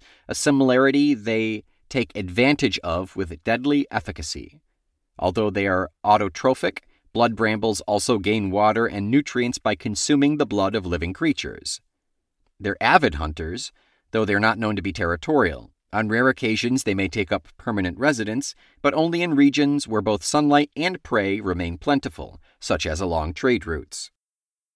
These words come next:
They attack by rushing into their opponent's space and weakening individuals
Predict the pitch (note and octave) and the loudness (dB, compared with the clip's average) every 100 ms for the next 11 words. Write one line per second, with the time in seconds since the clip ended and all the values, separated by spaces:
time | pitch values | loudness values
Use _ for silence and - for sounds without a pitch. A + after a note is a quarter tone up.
0 | _ _ _ G#2 F#2+ A2 A2+ - A2 G#2+ | _ _ _ -2 2 4 2 2 0 2
1 | G#2 A#2 A2 G2+ F#2+ F2 D#2+ G#2 F#2+ - | 0 0 -2 -2 0 -2 -2 -4 -4 -6
2 | - C#3+ C#3 A2 A2+ A#2 A#2+ G#2+ A2 G2+ | 0 0 2 -2 -2 -2 -2 -2 -2 -2
3 | G#2 G2 G#2+ A2 A2 | -2 -4 0 0 0